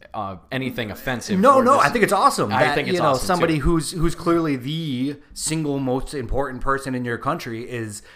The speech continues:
Speaker 2: laid back enough to throw on a hoodie and a windbreaker and go enjoy some motocross for the weekend. I think that's awesome. If anything,
Speaker 1: Right.
Speaker 2: it's a compliment
Speaker 1: Yeah,
Speaker 2: that he
Speaker 1: I
Speaker 2: didn't
Speaker 1: mean
Speaker 2: make it a big affair about himself where, like,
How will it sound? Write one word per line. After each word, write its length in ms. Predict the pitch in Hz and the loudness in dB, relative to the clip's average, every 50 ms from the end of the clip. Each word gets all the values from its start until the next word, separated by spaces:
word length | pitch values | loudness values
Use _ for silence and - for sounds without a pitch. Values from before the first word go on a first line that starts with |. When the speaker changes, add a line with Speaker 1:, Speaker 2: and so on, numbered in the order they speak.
| - _ - | -20 _ -8
Speaker 2:
laid 280 | 117 131 135 135 120 | -6 -4 -4 -4 -4
back 300 | 117 131 135 139 135 - | -4 -2 -2 -2 -2 -4
enough 360 | 139 127 127 120 117 117 - | -4 -2 -2 -2 -2 -4 -6
to 200 | - - 120 110 - - - - _ _ _ - | -6 -4 -4 -4 -6 -10 -20 -20 _ _ _ -4
throw 200 | 151 151 143 147 | 0 0 2 2
on 140 | 151 147 | 2 0
a 80 | 135 123 | 0 0
hoodie 320 | 95 139 147 147 147 151 | 2 2 2 2 2 0
and 100 | 151 139 | 0 -2
a 20 | 131 | -2
windbreaker 560 | 123 131 170 196 156 147 135 127 131 143 139 | -2 -2 -4 -4 -2 -4 -4 -4 -2 -4 -4
and 80 | 131 127 | -2 -2
go 200 | 135 135 135 139 | -2 -2 -2 -2
enjoy 260 | 131 117 131 135 147 | -2 0 0 0 -2
some 220 | 143 - 123 110 | -2 -4 -6 -4
motocross 480 | 113 131 185 202 190 - 123 104 98 95 | -4 -4 -4 -4 -4 -4 -2 -2 -4 -4
for 100 | - 110 | -6 -8
the 80 | 101 | -8
weekend. 200 | 101 107 107 101 | -6 -4 -4 -4
I 40 | 107 | -2
think 140 | 107 151 143 | -2 -2 0
that's 180 | 127 147 147 175 | 0 0 0 2
awesome. 300 | 160 170 156 120 110 104 | 4 4 2 2 0 -4
If 100 | 113 113 | 0 2
anything, 260 | 160 175 196 156 156 127 | 2 4 4 4 2 2
Speaker 1:
Right. 80 | 123 | 0
Speaker 2:
it's 100 | 120 - | -2 -4
a 60 | 113 | -4
compliment 480 | - 131 143 143 139 - 117 104 98 95 | 0 0 2 2 2 0 0 -2 -4 -2
Speaker 1:
Yeah, 220 | 160 247 - 120 | 0 0 0 0
Speaker 2:
that 60 | 120 120 | -2 -2
he 80 | 143 156 | -2 -2
Speaker 1:
I 40 | 147 | 0
Speaker 2:
didn't 220 | 123 156 170 156 | 4 4 4 4
Speaker 1:
mean 140 | 160 151 147 | 2 -2 0
Speaker 2:
make 180 | 151 151 147 147 | -2 -2 -2 -2
it 60 | 135 | -4
a 40 | 123 | -2
big 360 | 101 139 143 135 135 - - - - - | 0 0 -2 -2 -4 -8 -12 -16 -18 -12
affair 420 | - 127 117 - 165 156 151 156 143 | -10 -10 -8 -4 -2 -2 0 0 -2
about 240 | 131 135 139 135 131 | -2 -2 -2 -4 -4
himself 480 | 131 131 - - 147 143 147 143 - | -8 -10 -6 -4 -2 -2 -2 -4 -2
where, 120 | 135 127 120 | -4 -2 -2
like, 240 | 117 104 107 107 | -2 -4 -6 -8